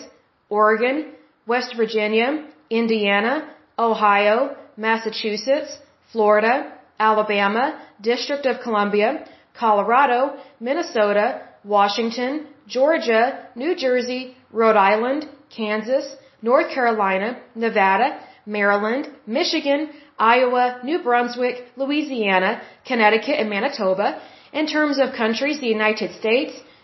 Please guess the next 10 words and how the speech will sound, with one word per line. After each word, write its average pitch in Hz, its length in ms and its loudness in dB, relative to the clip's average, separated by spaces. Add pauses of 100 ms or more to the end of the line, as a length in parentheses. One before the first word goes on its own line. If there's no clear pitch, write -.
(120)
Canada, 233 460 0 (380)
the 233 160 -6
Russian 226 400 0
Federation, 220 680 0 (320)
the 247 200 -4
United 220 360 2
Kingdom, 277 480 -2 (300)
the 226 100 -2
Netherlands, 247 640 0 (300)
Slovakia, 214 640 2